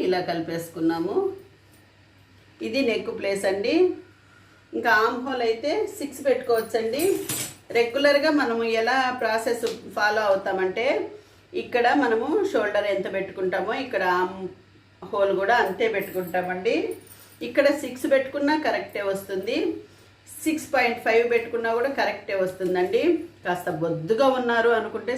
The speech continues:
సిక్స్ పాయింట్ ఫైవ్ పెట్టుకోండి, లేకపోతే సిక్స్ ఇంచెస్కే మనకి మార్క్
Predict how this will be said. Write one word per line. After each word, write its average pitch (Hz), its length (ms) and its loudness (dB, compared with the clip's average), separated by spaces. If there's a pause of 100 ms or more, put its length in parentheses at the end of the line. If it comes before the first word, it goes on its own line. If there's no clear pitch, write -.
సిక్స్ - 240 -14
పాయింట్ 185 300 -2
ఫైవ్ 180 180 -2 (100)
పెట్టుకోండి, 175 500 -2 (680)
లేకపోతే 180 540 0 (680)
సిక్స్ 277 320 -8
ఇంచెస్కే 226 440 -2 (100)
మనకి 196 300 0 (340)
మార్క్ 160 240 -2